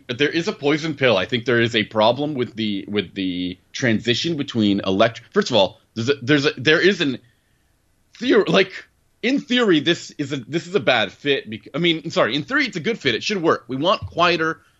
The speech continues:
luxurious Grand Cherokees. That's what people are, are into right now. That's what it should work out to be. But when you've got only about a hundred horsepower or hundred and fifty horsepower trying to motivate this,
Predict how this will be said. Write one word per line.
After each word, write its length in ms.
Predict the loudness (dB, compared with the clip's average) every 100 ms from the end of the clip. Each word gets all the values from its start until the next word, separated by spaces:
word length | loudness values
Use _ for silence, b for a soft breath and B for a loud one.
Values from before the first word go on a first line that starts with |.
| b _ _
luxurious 840 | -4 -2 -2 -2 0 2 0 -4 -20 -8
Grand 300 | -2 0 0
Cherokees. 500 | -2 -2 -6 -20 -6
That's 160 | -6
what 120 | -6 -8
people 240 | -6 2
are, 200 | 2 2 0
are 300 | -2 -2 -2
into 320 | -2 -2 0
right 180 | 0 2
now. 260 | -2 -2
That's 220 | -4 -6
what 80 | -8
it 80 | -10
should 180 | -12 -4
work 280 | -2 -2 0
out 200 | 0 0
to 60 |
be. 320 | -6 -6 -6 -10 b b
But 440 | -2 2 4 2
when 200 | -2 0
you've 200 | 0 -2
got 320 | -2 0 0 0
only 220 | -2 0
about 240 | 2 2 0
a 60 |
hundred 340 | -2 -4 -4 -4
horsepower 720 | -4 -4 -2 0 2 0 -4
or 140 | -6
hundred 260 | -4 -4 -4
and 80 | -2
fifty 220 | -2 -2
horsepower 600 | -2 -2 2 4 4 0 b b
trying 160 | 0
to 40 | 4
motivate 460 | 4 4 4 0
this, 340 | -2 -4 -6